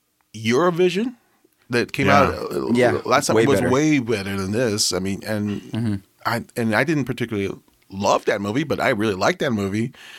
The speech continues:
Speaker 1: And I thought, th-, this, compared to this movie, that, uh, Eurovision's a masterpiece, <laughs> you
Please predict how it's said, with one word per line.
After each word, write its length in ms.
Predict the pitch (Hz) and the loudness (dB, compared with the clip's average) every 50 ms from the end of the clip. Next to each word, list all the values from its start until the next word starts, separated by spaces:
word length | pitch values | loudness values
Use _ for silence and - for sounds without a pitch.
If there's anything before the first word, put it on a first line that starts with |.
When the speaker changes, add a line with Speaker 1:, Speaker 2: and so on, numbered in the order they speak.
| - - - - - - | -20 -20 -20 -20 -16 -10
Speaker 1:
And 140 | - 113 117 | -8 -4 -2
I 80 | 107 - | -2 0
thought, 260 | - - 131 104 - | 0 0 -2 -2 -4
th-, 240 | - 107 110 127 117 - 190 - | -8 -6 -6 -6 -6 -6 -8 -8
this, 280 | 156 131 165 294 - - - - 123 | -4 -4 -2 -2 -4 -6 -8 -8 -6
compared 240 | - 143 - 196 175 | -4 0 2 2 2
to 60 | 139 | 2
this 180 | 123 180 349 349 | 2 2 0 2
movie, 220 | 302 151 131 117 | 0 0 0 2
that, 220 | 113 120 120 - - | 0 0 0 2 2
uh, 220 | 127 117 113 117 | 2 2 4 2
Eurovision's 520 | 123 131 - 415 311 196 160 156 147 123 | 2 2 2 2 2 2 0 0 0 0
a 60 | 127 127 | 0 0
masterpiece, 960 | 139 202 349 302 - 233 175 - - 139 - 185 185 - 135 104 - - - | 0 2 0 0 0 -2 -4 -4 -4 -2 0 0 0 0 2 0 0 0 0
<laughs> 0 | |
you 100 | 240 - | 0 -2